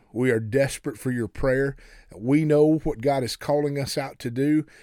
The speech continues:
We're gonna partner with you. You partner with us. We're gonna walk this journey out together.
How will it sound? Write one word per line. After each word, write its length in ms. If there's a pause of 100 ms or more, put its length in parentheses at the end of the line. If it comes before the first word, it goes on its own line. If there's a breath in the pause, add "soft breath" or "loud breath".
(160 loud breath)
We're 220
gonna 200
partner 440
with 220
you. 360
You 220
partner 400
with 240
us. 320
We're 180
gonna 80
walk 420
this 180
journey 440
out 200
together. 580